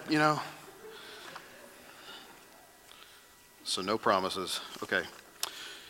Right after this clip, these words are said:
Ecclesiastes chapter two. This morning we're talking about holy disillusion. And I'll get into what I mean by that, but I think it's, it's the best way I've come up with to describe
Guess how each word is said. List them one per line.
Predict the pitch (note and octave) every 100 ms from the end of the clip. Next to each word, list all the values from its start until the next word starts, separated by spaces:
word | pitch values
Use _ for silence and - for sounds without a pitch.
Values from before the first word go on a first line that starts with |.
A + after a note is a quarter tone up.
| - -
Ecclesiastes | F3 E3+ E3 E3 D#3+ D3 -
chapter | E3+ D#3 - C3
two. | - F#3 F3+
This | F3+ F#3
morning | F#3+ G#3
we're | E3+
talking | - F#3+ G3+ G3 E3+
about | D3 D3 D3 D3 - - - - - - - - - - - - - - - - - - -
holy | - - F3+ F#3+ F3+ F3 E3+ C#3+ - - - - - A2+
disillusion. | D3+ - C3+ C#3+ D3+ C3+ G#2
And | G#2+
I'll | D3
get | F3
into | G3+ D#3
what | D3+
I | C3+
mean | A#2+ C3+ E3+ D#3+
by | B2 A2
that, | A2 A#2+ - - - - -
but | C#3
I |
think | C#3 G#3+ G3+
it's, | F#3 - - - - - - - - - - - - - -
it's | D3+ -
the |
best | D3+ F#3+ -
way | F3
I've | D3+ F3+ -
come | D#3+ D3+
up | C3+
with | D3 C#3+
to | -
describe | B2+ A#2 - C#3+ D3+ C#3+ C3 B2